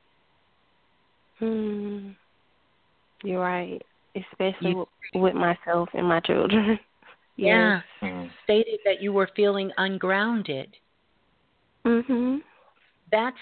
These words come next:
Speaker 2: the state of emergency that we have to deal with. Because if you are ungrounded, then that means everything around you is ungrounded.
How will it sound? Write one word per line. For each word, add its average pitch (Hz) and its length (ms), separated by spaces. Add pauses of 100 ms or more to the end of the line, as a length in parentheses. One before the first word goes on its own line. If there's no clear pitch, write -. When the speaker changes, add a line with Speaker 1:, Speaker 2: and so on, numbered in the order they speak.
(140)
Speaker 2:
the 226 180
state 202 240
of 175 120
emergency 170 800
that 151 180
we 156 120
have 151 240
to 156 100
deal 170 280
with. 131 240 (1400)
Because 175 340 (140)
if 170 200
you 240 540
are 180 240
ungrounded, 180 1000 (2250)
then 185 160
that 180 200
means 180 260 (120)
everything 165 440
around 165 480
you 143 180
is 131 160
ungrounded. 139 800